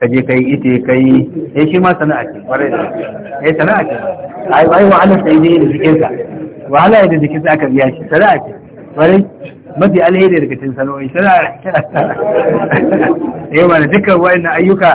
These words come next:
da za ka yi, ka samu a, a halal ɗinka, ayyuka ne masu daraja. Sai kuma kasuwanci. To,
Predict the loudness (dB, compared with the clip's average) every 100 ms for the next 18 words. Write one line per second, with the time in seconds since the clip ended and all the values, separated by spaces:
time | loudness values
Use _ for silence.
0 | 0 -8 -6 0 2 4 4 2 2 -2
1 | -2 0 0 0 0 0 0 0 0 -2
2 | 0 2 0 -6 -2 2 4 4 2 0
3 | -2 0 2 2 -4 -12 -14 -10 -10 -10
4 | 0 4 4 4 2 2 2 2 2 0
5 | -8 -20 _ _ -20 -6